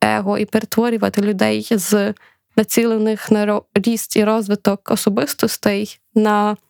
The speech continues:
егоцентричних, самозакоханих одиниць, навіть не людей. Е, д-, і до чого це все? До того, що найкраще, що можемо робити ми з вами,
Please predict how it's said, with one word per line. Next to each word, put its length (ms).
егоцентричних, 1080
самозакоханих 1120
одиниць, 560
навіть 360
не 120
людей. 440
Е, 480
д-, 220
і 420
до 120
чого 280
це 140
все? 340
До 60
того, 360
що 400
найкраще, 600
що 160
можемо 380
робити 360
ми 140
з 80
вами, 300